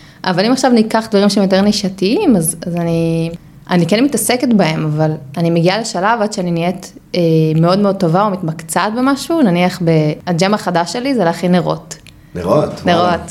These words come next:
Speaker 1: כן.
Speaker 2: אשכרה.
Speaker 1: אה,
Speaker 2: איך
Speaker 1: זה
Speaker 2: עושים נרות?
Speaker 1: זה די פשוט. בסוף אתה לוקח, נכון תמיד, שאתה מדליק נר, אז נוצר כזה מין נפער מכתש באמצע,
Speaker 2: נכון.
Speaker 1: כי הדלקה הראשונה לא טובה.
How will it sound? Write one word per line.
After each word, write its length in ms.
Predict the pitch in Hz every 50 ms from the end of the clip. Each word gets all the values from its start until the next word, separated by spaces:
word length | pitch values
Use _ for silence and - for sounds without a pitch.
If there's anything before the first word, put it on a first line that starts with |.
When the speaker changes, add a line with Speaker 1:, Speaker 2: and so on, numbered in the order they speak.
| - - -
Speaker 1:
כן. 260 | - 175 175 175 170
Speaker 2:
אשכרה. 140 | 170 165 165 - - - - - - - - - - - -
Speaker 1:
אה, 60 | 180 175 175
Speaker 2:
איך 80 | 180
Speaker 1:
זה 80 | - 196
Speaker 2:
עושים 120 | 208 202
נרות? 360 | 196 196 180 - - - - - - - - - - -
Speaker 1:
זה 320 | - 185 170 170 185 175 175 175 175 170 170
די 140 | 175 220 247
פשוט. 600 | 254 - - - - - 165 170 214 202 - - - - - - - - -
בסוף 240 | - - 196 190 214
אתה 300 | 226 220 196 180 175 170
לוקח, 500 | 170 170 170 180 190 190 - - - - - - -
נכון 360 | 190 185 - - 214 220 226 226
תמיד, 300 | 220 190 185 170 208 220
שאתה 200 | 262 233 - 170
מדליק 400 | 170 165 160 165 190 185 - -
נר, 200 | 170 160 156 170 196 247 302 - - - - - - - -
אז 260 | - 190 175 160 165 170 165 165
נוצר 320 | 180 180 185 185 - 180 185 185
כזה 180 | 190 214 190 185
מין 240 | 185 185 185 185 190 190 190 - - -
נפער 500 | 190 190 190 190 190 - 180 180 185 185
מכתש 540 | 175 180 - - - 180 185 196 - -
באמצע, 460 | 202 185 170 175 180 190 196 196 240 254
Speaker 2:
נכון. 200 | - 87 85 87 92 - - - - - - - -
Speaker 1:
כי 180 | - - 185 175
הדלקה 320 | 165 160 165 165 170 190
הראשונה 420 | 185 185 190 190 190 185 190 185 180
לא 60 | 185
טובה. 280 | 185 196 202 247 277